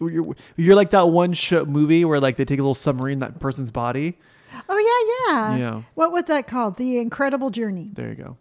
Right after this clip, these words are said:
Speaker 2: Yes. So,
Speaker 1: So set
Speaker 2: um,
Speaker 1: the scene. Other than stop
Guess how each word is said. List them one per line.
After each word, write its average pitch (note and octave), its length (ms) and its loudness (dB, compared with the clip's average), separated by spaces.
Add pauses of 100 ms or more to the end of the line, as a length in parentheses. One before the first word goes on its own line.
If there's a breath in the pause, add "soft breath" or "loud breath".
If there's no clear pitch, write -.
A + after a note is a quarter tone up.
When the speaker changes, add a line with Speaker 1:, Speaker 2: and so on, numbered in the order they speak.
Speaker 2:
Yes. G#3 440 -6 (360 soft breath)
So, B3+ 480 2
Speaker 1:
So C4+ 100 -2
set B3 140 4
Speaker 2:
um, A3 80 2
Speaker 1:
the G3+ 80 0
scene. G3+ 260 0
Other E3 200 2
than D#3 260 -4 (160 loud breath)
stop G#3 380 0